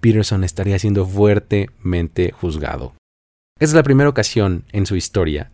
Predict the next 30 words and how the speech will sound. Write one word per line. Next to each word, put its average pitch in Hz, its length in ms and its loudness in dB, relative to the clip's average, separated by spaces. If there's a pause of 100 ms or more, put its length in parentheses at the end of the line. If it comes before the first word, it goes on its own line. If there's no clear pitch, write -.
(100)
en 117 120 0
la 113 100 -2
que 123 80 2
los 107 180 2
Jaguars 120 300 4
consiguen 117 340 -2
una 117 160 2
victoria 107 800 4
en 104 160 0
un 135 80 0
partido 143 400 -4
en 135 60 0
el 120 100 0
que - 80 -6
estaban 123 380 -2
atrás 113 420 -4
en 104 80 -2
el 92 80 -2
marcador 90 460 -4
por 90 160 -4
al 85 100 -4
menos 90 320 -6
siete 104 380 -2
puntos - 460 -8
en 87 100 -2
el 80 80 -2
último 85 320 -4
minuto 82 380 -6
de 78 80 -4
juego. - 360 -12